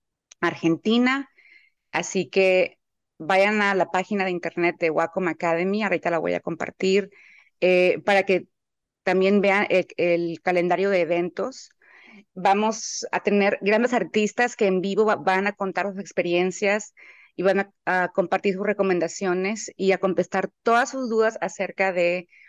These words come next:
productos Wacom y también de cómo, cómo entrar a la industria del arte, cómo conseguir un trabajo, cómo, cómo es la vida de un artista profesional en un estudio. Básicamente son artistas profesionales que ya están trabajando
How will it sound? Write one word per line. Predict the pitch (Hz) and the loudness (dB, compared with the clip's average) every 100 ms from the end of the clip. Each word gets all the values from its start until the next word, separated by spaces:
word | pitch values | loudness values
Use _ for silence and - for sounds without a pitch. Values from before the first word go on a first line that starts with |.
| _ | _
productos | - 196 190 190 240 | 0 4 4 2 0
Wacom | 254 220 220 247 262 | 2 0 -2 -4 -4
y | - | -4
también | 170 180 175 175 | 0 2 2 2
de | 175 | 0
cómo, | - 180 170 175 175 170 147 139 _ _ _ _ | -2 -2 0 2 2 2 0 -6 _ _ _ _
cómo | 214 214 | 2 4
entrar | 214 214 220 | 2 2 2
a | 220 | 2
la | 220 | 2
industria | 190 190 202 233 | 0 -2 -2 0
del | 202 180 | 0 2
arte, | 180 190 - 214 214 | 0 -2 -4 -4 -2
cómo | 196 202 | -2 -2
conseguir | 196 180 190 180 | -4 -6 -4 -4
un | 185 | -2
trabajo, | 170 160 156 180 175 208 214 226 - - - _ | -2 0 0 0 -2 -4 -4 -6 -20 -20 -20 _
cómo, | - 196 196 196 190 190 160 | 0 2 4 4 4 2 0
cómo | 208 214 220 | 0 2 2
es | 220 | 0
la | 220 | 0
vida | 190 202 | 0 2
de | 208 | 2
un | 208 | 2
artista | 196 202 202 214 | -2 -4 -6 -6
profesional | 202 185 165 170 170 170 185 - | -6 -6 -4 -2 0 0 -2 -4
en | 165 | -2
un | 175 170 | 0 0
estudio. | - - 185 190 196 233 - - - - 202 | -4 -4 -2 0 -2 -6 -14 -20 -20 -20 -10
Básicamente | - 214 240 214 208 202 196 | -4 -2 0 2 2 0 -2
son | - 202 | 0 0
artistas | 185 - 190 - 196 | 0 -2 -4 -4 -6
profesionales | 180 180 185 175 170 175 180 - | -4 -4 -2 0 2 2 0 -4
que | 170 | -2
ya | 170 233 | 0 0
están | - 220 208 | 0 -2 -2
trabajando | 208 196 165 - 180 170 160 160 | 0 0 0 -2 -2 -2 -2 -4